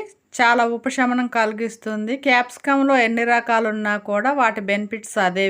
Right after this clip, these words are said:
విధంగా ఉంటుంది. కొన్ని ప్రాంతాల్లోనే కలర్ కలర్ క్యాప్సికమ్స్ అవైలబుల్గా ఉంటాయి. మనకి ఎక్కువగా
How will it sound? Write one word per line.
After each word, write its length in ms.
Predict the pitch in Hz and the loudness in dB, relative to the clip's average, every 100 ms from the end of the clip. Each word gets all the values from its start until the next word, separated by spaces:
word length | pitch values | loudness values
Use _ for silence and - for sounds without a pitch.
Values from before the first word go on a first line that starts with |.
| 196 | -2
విధంగా 440 | 190 190 196 185 180 | -4 -6 -4 -4 -4
ఉంటుంది. 500 | 180 180 175 180 202 311 427 _ _ _ _ _ _ - | -6 -8 -8 -8 -8 -10 -12 _ _ _ _ _ _ -2
కొన్ని 280 | 247 254 285 285 | 2 4 2 4
ప్రాంతాల్లోనే 920 | 294 285 277 277 269 269 262 262 269 285 285 | 4 4 4 4 4 4 4 4 4 0 0
కలర్ 300 | 254 240 247 247 | 0 2 0 0
కలర్ 380 | 254 247 240 233 196 - | 0 2 2 0 -8 -4
క్యాప్సికమ్స్ 640 | 220 214 214 - 214 208 - 196 180 185 | 0 0 -4 -6 -6 -6 -8 -4 -2 0
అవైలబుల్గా 680 | 190 202 208 202 208 190 196 185 | 0 -2 -2 -4 -6 -4 -2 -4
ఉంటాయి. 420 | 180 180 180 202 294 277 | -4 -4 -2 -2 -2 0
మనకి 280 | 226 220 214 208 | 0 -2 -6 -8
ఎక్కువగా 440 | - 240 247 247 | -6 -6 0 0